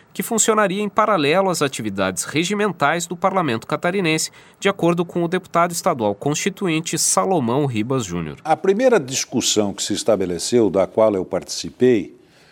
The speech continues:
Speaker 2: foi se se criaria uma constituinte, eh, em paralelo ao funcionamento da Assembleia Legislativa ou não.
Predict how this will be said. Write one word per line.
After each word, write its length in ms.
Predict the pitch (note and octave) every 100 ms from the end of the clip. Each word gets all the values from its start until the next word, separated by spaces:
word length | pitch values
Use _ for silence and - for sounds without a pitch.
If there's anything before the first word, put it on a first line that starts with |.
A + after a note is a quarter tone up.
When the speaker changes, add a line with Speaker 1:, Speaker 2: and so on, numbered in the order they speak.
| _
Speaker 2:
foi 440 | - - C3+ D3+ C#3+
se 420 | - - C#3 C3+
se 300 | - - C#3
criaria 920 | - - F3 E3 A2 B2+ E3 D3+ A2+
uma 280 | G#2+ G#2+ G2+
constituinte, 1120 | A#2 A2 - F#2+ G2+ G#2+ G#2+ F#2 - E2+ C2 _ _ _ _ _ _
eh, 180 | F#2 F#2
em 160 | G#2 A2
paralelo 640 | B2+ B2 A2+ A#2 C3+ A#2
ao 80 | G2
funcionamento 800 | - G2 - G2 F#2+ F2 F2 -
da 120 | A2
Assembleia 460 | G2+ - F#2 G#2 G2+
Legislativa 600 | G2 F2+ G2+ - C3+ C3+
ou 100 | B2+
não. 200 | G2+